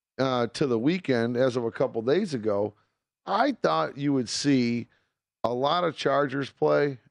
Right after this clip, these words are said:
and I thought you'd see some Vikings. Um, but the Chargers now, I mean, this, the, the, this is over. I mean, how can you take the Chargers? I mean, the, the, the contest line was a seven.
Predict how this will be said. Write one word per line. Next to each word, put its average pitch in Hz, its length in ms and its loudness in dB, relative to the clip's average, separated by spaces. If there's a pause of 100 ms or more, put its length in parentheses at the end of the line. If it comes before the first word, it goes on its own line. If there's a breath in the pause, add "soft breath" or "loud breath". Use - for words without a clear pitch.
and 123 220 2
I 123 140 2
thought 147 260 0
you'd 139 140 -4
see 139 240 0
some 113 280 -2
Vikings. 139 680 -4 (580)
Um, 117 680 -2 (260)
but 147 320 -2
the 139 80 -8
Chargers 175 520 -2
now, 127 340 -6 (460)
I 139 80 0
mean, 151 200 -2
this, 233 280 0
the, 165 240 0
the, 147 260 -4
this 156 220 -2
is 135 100 0
over. 143 380 0
I 127 80 2
mean, 135 140 -2
how 156 120 0
can 180 160 -8
you 165 120 -6
take 190 240 -4
the 143 100 -2
Chargers? 123 520 -2
I 117 40 -4
mean, 127 200 -2
the, 110 180 0 (680 soft breath)
the, 123 460 0 (560)
the 113 140 -2
contest 190 600 -2
line 135 240 0
was 113 140 -2
a 101 80 -4
seven. 147 560 -4